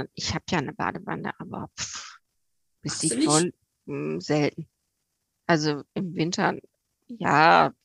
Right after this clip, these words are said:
Speaker 1: s-, aber auch selten. Muss ich schon sehr, sehr durchgefroren sein.
Speaker 2: Okay.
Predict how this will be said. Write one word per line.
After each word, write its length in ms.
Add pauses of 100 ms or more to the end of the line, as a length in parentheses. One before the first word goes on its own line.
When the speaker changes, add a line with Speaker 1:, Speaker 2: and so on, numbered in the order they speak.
(360)
Speaker 1:
s-, 240
aber 280
auch 140
selten. 440 (420)
Muss 160
ich 100
schon 200
sehr, 240
sehr 160
durchgefroren 760
sein. 260 (1300)
Speaker 2:
Okay. 460